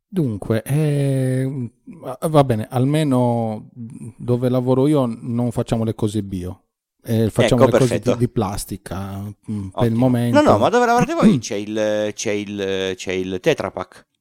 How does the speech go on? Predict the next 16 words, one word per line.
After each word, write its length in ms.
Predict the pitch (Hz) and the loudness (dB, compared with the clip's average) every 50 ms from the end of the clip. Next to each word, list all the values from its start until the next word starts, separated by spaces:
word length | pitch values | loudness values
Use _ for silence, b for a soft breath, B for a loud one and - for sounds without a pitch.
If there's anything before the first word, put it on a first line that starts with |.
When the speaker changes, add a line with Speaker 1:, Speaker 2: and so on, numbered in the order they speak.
| _ _ - | _ _ 4
Speaker 1:
Ah, 160 | - 147 135 | 6 6 6
sì, 180 | - - 165 | 6 4 2
sì, 160 | 156 - - 101 | 2 2 -2 -4
sì, 140 | - - | -4 -4
beh, 200 | 92 - 95 76 | -6 -6 -6 -6
quel-, 240 | - - 101 85 - | -6 -6 -8 -6 -2
quello 260 | - - 127 110 95 | 2 2 2 2 2
sicuro. 640 | 87 - - - - - 104 90 85 87 87 - - _ _ _ _ _ _ _ b b b b b b b | -2 -6 -10 -10 -8 -6 -4 -2 -2 -4 -4 -6 -12 _ _ _ _ _ _ _ b b b b b b b
Però 200 | - - 113 135 | -2 2 6 8
Speaker 2:
quello 220 | 131 110 120 110 92 | 8 8 8 6 4
Speaker 1:
le, 40 | |
Speaker 2:
sì, 400 | - 104 104 90 82 85 85 - | 2 0 -2 -2 -2 -2 -2 -2
Speaker 1:
le 100 | 107 113 | -2 0
Speaker 2:
sì, 60 | 117 120 | 2 2
Speaker 1:
mozzarelle 480 | 120 104 90 87 - 123 - 117 123 131 | 2 0 2 0 0 2 2 2 0 2
Speaker 2:
ricicla. 440 | 127 120 113 107 107 104 101 101 - | 0 0 0 -2 -2 -2 -4 -6 -8